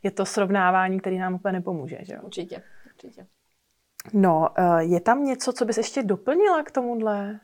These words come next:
Speaker 1: Co tam chybí?
Speaker 2: Doplnila. No, ehm, já jsem, mm, jakoby určitě bych, eh, zakomponovala opravdu to, co jsem zmínila u toho vzdělávání, a to je mít nějaké cíle.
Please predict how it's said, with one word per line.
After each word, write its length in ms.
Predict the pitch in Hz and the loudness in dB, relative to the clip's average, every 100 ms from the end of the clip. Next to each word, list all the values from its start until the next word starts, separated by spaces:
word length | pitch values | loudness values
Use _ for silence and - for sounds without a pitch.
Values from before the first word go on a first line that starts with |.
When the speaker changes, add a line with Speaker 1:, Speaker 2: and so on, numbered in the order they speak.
| _ | _
Speaker 1:
Co 100 | 208 | -16
tam 220 | 208 208 | -10 -10
chybí? 640 | - - 214 269 247 254 247 _ - - - - - - - - - | -10 -10 -6 -4 -6 -10 -18 _ -20 -20 -20 -20 -20 -20 -20 -20 -14
Speaker 2:
Doplnila. 640 | 180 170 - 185 180 170 - | -12 -10 -8 -6 -6 -8 -6
No, 280 | 208 233 - - | 0 0 0 -2
ehm, 720 | 214 208 208 202 202 208 214 220 _ _ _ _ - | -4 -2 0 0 -2 -4 -8 -12 _ _ _ _ -4
já 60 | |
jsem, 140 | 214 285 | -2 -4
mm, 380 | - - - - | -6 -14 -16 -14
jakoby 440 | 208 240 220 226 - | -6 -4 0 -2 -2
určitě 420 | 226 254 233 240 | -4 -4 2 2
bych, 280 | 226 226 233 | 2 0 4
eh, 380 | 208 202 202 | 6 6 6
zakomponovala 720 | 208 202 226 226 226 226 208 185 | 4 2 0 0 0 0 0 0
opravdu 380 | 208 208 214 | 0 -2 -2
to, 120 | 214 208 | -4 -8
co 380 | - - 202 | -12 -8 -6
jsem 240 | 208 - 208 | -4 -4 -2
zmínila 380 | 196 190 202 208 | -2 0 2 0
u 100 | 196 | -2
toho 160 | 214 | -2
vzdělávání, 580 | 220 196 190 196 202 190 | 0 4 4 4 2 0
a 20 | |
to 140 | 190 202 | -8 -6
je 120 | 196 | -4
mít 260 | 202 202 202 | -4 -6 -8
nějaké 260 | 185 208 | -8 -8
cíle. 360 | 196 180 170 | -10 -6 -4